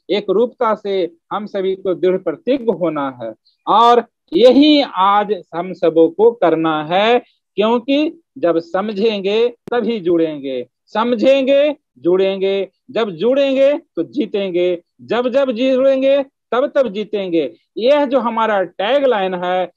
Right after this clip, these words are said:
और इस tagline को establish करने के लिए यह जो हमारा Be the People, Be the People की जो संकल्पना है, जो Indian Constitution, भारतीय संविधान की शुरुआती से कि हम भारत के लोग,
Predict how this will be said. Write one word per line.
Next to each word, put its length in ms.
और 220
इस 200
tagline 720
को 400
establish 600
करने 300
के 140
लिए 360
यह 160
जो 140
हमारा 320
Be 340
the 140
People, 360
Be 300
the 180
People 420
की 80
जो 140
संकल्पना 680
है, 220
जो 120
Indian 400
Constitution, 640
भारतीय 400
संविधान 600
की 160
शुरुआती 500
से 200
कि 160
हम 260
भारत 400
के 120
लोग, 340